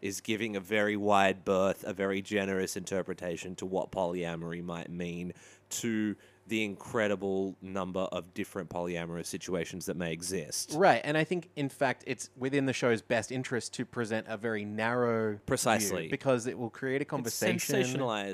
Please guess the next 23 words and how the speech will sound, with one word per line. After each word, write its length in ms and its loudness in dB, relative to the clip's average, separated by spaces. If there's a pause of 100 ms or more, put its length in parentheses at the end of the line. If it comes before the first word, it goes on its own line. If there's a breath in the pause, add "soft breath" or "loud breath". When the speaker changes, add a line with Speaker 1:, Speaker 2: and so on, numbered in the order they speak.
Speaker 1:
It's 0 -
Speaker 2:
Yeah. 120 0
Speaker 1:
scandalous. 1080 0
Speaker 2:
Um, 400 2
Stella 300 2
also 200 2
adds, 240 0
"One 140 0
of 80 0
the 100 2
most 300 0
universal 560 2
things 300 0
in 80 -2
being 260 -2
poly, 420 2
no 160 -2
matter 200 4
what 280 2
your 120 0
specific 480 -8
situation 580 -4
is, 320 -10